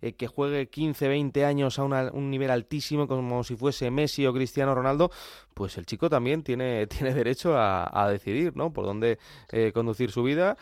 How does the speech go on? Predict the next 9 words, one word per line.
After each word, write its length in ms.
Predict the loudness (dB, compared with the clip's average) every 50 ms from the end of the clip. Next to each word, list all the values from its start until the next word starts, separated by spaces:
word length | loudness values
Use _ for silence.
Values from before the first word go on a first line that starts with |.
| -14 -20 -20 -10 -4
E 80 | -2
igual, 240 | 0 6 6 8 8
oye, 220 | 8 6 4 4 4
le 80 | 2
apetece, 580 | 2 0 0 0 0 0 -2 2 2 0 0 0 -4 -14 -20 -20 -10 -2
pues, 340 | 0 2 2 2 0 -2 -4
eh, 140 | -4 -4
dedicarse 600 | -2 -2 -4 -4 0 4 4 4 4 2 -2 0
al, 300 | 2 2 2 2 0 -2